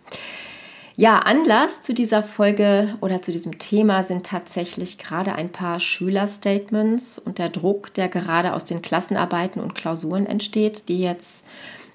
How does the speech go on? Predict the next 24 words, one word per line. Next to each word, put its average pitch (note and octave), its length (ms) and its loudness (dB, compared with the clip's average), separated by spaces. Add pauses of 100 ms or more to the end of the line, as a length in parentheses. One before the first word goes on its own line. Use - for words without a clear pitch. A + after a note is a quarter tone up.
(140)
überall F3+ 360 2
noch F3+ 120 0
vor F3+ 220 0
den F#3 160 2
Sommerferien F3 640 0
geschrieben F#3+ 480 -2
werden F#3+ 380 2
und E3+ 260 -6
es - 340 -8 (120)
um E3+ 240 -8
Themen G#3+ 440 4
geht, G#3 520 4
die F#3 380 2 (500)
entweder G3+ 360 8
nur G3 160 6
kurz C4 440 0
geübt A#3 420 2
werden G3+ 340 6
konnten G3+ 520 2
oder F3+ 340 2
aus E3+ 140 -2
dem F3+ 260 -2
Distanzunterricht G3+ 1000 -4
stammen, A3+ 520 2